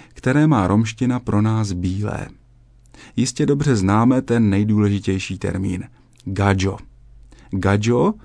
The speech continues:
je ten, kdo není Rom. Rozhodně nejde o slovo prvoplánově pejorativní, jak bývá někdy vnímáno. Gadžo je termín, který měl také význam rolník,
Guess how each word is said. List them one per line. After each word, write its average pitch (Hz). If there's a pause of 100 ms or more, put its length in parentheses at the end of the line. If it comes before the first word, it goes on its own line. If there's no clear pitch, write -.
je 101
ten, 139
kdo 98
není 107
Rom. 98 (380)
Rozhodně 139
nejde 156
o 113
slovo 135
prvoplánově 117
pejorativní, 98 (120)
jak 104
bývá 123
někdy 113
vnímáno. 101 (600)
Gadžo 127 (260)
je 113
termín, 131
který 143
měl 151
také 131
význam 127 (180)
rolník, 107